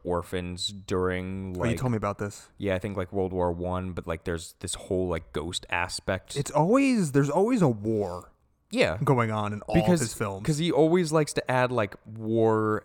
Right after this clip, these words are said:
Speaker 1: and fairy tales together.
Speaker 2: I don't know why.
Speaker 1: I like it.
Speaker 2: I don't.
Speaker 1: I, I think it's a, it's an interesting way to, to do things. Uh, Pan's Labyrinth.
Speaker 2: Pan's Labyrinth is, again, probably my favorite of his
Speaker 1: Mm-hmm.
Speaker 2: films, but again, I don't,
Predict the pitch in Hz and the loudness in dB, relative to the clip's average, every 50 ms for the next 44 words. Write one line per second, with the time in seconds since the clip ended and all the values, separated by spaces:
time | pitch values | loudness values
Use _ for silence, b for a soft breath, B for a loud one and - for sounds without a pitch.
0 | - - - 104 104 95 95 92 95 - - - 107 95 95 95 95 92 - - | -8 -8 -6 -4 -4 -4 -6 -8 -10 -14 -6 -4 -2 0 0 -2 -2 -6 -8 -6
1 | - 95 90 90 87 87 87 87 - - - 85 85 92 85 80 80 78 78 - | -4 -2 -2 -2 -2 -2 -4 -6 -8 -10 -10 -10 -8 -6 -4 -4 -4 -4 -4 -2
2 | - 135 160 160 147 156 127 104 104 117 147 147 110 - - - _ _ _ _ | 0 0 0 2 2 2 2 2 -2 -4 -4 -8 -10 -12 -18 -20 _ _ _ _
3 | _ _ - - - 311 - - - - - - 320 330 - 139 147 190 - - | _ _ -10 -10 -8 -8 -10 -10 -12 -10 -10 -10 -10 -8 -8 -8 -8 -6 -6 -4
4 | 127 135 143 101 - - 151 185 - - 170 214 - 370 311 247 214 160 - 143 | -4 -4 -6 -6 -4 -4 -4 -4 0 0 -2 -2 -2 -4 -4 -4 -4 -2 0 0
5 | 131 127 123 - 120 127 - 135 127 110 95 120 123 113 - 120 113 - - 113 | 2 2 0 -2 -6 -6 -6 -8 -8 -4 -4 -4 -4 -4 -6 -6 -6 -4 -4 -4
6 | 110 107 104 98 98 92 95 92 95 95 - - 98 87 87 85 82 101 - - | -2 -2 -2 0 0 0 0 0 -2 -4 -6 -6 -4 -4 -4 -6 -8 -10 -14 -16
7 | _ - 107 92 95 92 92 - - 90 87 95 117 135 - - b b b b | _ -16 -12 -8 -8 -8 -8 -8 -8 -8 -6 -6 -8 -10 -12 -14 b b b b
8 | b b b b _ - 104 98 104 104 - 143 131 131 135 117 117 107 101 101 | b b b b _ 2 2 2 2 0 0 0 0 0 0 -2 -2 -2 0 0
9 | 104 107 110 107 107 110 123 135 - - - _ _ - 190 214 190 147 135 - | 0 -2 -2 -6 -6 -6 -6 -10 -12 -18 -20 _ _ 2 2 4 6 8 8 8
10 | - 123 123 113 107 - - 117 117 113 110 104 - - - - 120 110 120 113 | 8 6 4 2 0 -6 -4 -2 0 0 0 -2 -6 -10 -8 -6 -4 0 0 0
11 | 113 110 113 113 110 104 - 117 113 107 107 104 104 101 - - 110 104 - 117 | 2 0 -2 -2 -4 -4 0 0 2 2 2 0 -2 -4 -4 -4 -4 0 0 0
12 | 117 - _ - - 117 127 131 123 113 107 - 131 123 120 123 123 - - - | -2 -2 _ -6 -4 -4 -2 -2 -4 -4 -2 0 0 0 0 0 -4 -8 -10 -16
13 | - - _ 120 104 104 104 101 113 107 113 110 104 101 98 107 104 107 - | -20 -8 _ -6 -6 -6 -6 -6 -4 -4 -4 -4 -6 -6 -6 -6 -6 -6 -8